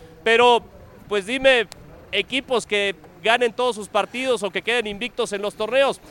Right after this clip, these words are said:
América sabía que en algún momento iba a llegar esta derrota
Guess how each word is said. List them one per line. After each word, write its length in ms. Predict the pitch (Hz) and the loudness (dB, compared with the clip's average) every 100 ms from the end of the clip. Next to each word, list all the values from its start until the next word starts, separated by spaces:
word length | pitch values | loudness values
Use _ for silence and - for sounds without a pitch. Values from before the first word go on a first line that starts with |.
| - - - | -20 -20 -6
América 600 | 185 208 240 254 - 262 | -2 2 2 2 -2 -4
sabía 440 | - 208 226 247 - | 0 0 2 2 2
que 100 | 208 | -2
en 80 | 196 | -2
algún 260 | 196 240 | -2 -4
momento 500 | 226 214 233 - 220 220 | -4 -2 -2 -2 -4 -4
iba 200 | 220 214 | 0 0
a 20 | |
llegar 260 | 190 208 208 | 0 -2 -2
esta 200 | - 220 | -2 -2
derrota 520 | 226 226 226 233 | 0 0 2 2